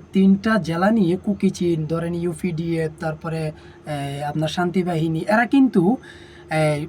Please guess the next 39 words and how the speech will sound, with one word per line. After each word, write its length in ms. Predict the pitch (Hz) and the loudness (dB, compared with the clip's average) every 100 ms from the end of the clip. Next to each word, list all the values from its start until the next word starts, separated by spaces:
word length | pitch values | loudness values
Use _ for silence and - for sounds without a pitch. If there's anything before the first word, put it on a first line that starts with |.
| - - | -8 0
এই 240 | 240 262 | 4 4
স-, 220 | 196 - - - - - - | 2 -6 -12 -20 -20 -12 -2
এই 140 | 247 | -2
তিন 260 | - 262 240 | 2 2 4
প্রদেশ 320 | 226 202 160 | 2 0 2
নিয়ে 140 | 226 | 2
আলাদা 260 | 190 175 185 | 2 0 -2
একটা 160 | 190 196 | -2 -4
স্টেট 360 | - 180 160 | -4 -6 -4
গড়তে 300 | 165 160 185 | -6 -6 -6
চায়, 220 | 165 196 | 0 0
তারা 160 | 196 180 | 0 -2
স্বায়ত্ত 360 | - 202 196 160 | 0 0 0 -6
শাসন 320 | 143 - 117 | -8 -12 -14
চায়। 160 | 98 - - - - - - - - | -14 -14 -18 -20 -20 -20 -20 -18 -6
এখন 300 | 190 277 226 | 0 4 4
বাংলাদেশ 500 | 139 165 220 262 302 | 2 2 2 2 0
সেনাবাহিনীর 540 | - 269 285 269 269 | 0 0 4 4 4
হাতে 320 | 240 233 220 262 - - - - | 4 2 0 -2 -6 -20 -16 -4
গোয়েন্দা 380 | 202 202 214 196 | 2 4 6 4
তথ্য 320 | 196 185 - | 2 -2 0
আছে 320 | 185 165 180 170 | 0 0 -4 -2
যে 220 | 175 190 | 2 4
না, 340 | 190 180 147 | 4 2 0
এই 220 | - 220 208 | 0 0 2
তিন 260 | 254 247 220 | 2 4 2
স্টেটকে 640 | - 240 202 - - 254 | -2 -4 -4 -8 -4 2
নিয়ে 160 | 247 247 | 2 2
তারা 200 | 180 180 | -2 -4
ষড়যন্ত্র 520 | - 220 202 185 165 | 0 2 4 2 -2
করতেছে। 380 | 156 - 135 143 | -10 -12 -12 -8
মূলত 260 | 165 190 | -4 -4
তারা, 220 | 196 190 262 - - - | -2 -2 -2 -8 -12 2
মূলত 320 | 190 220 208 | 6 6 4
তারা 360 | 196 190 196 277 - - - | 2 2 4 2 -2 -16 -6
এখান 260 | 175 202 | 0 2
থেকে 160 | 220 220 | 2 0
আলাদা 340 | 170 175 196 | 0 0 2
হয়ে 300 | 226 214 269 | 4 4 4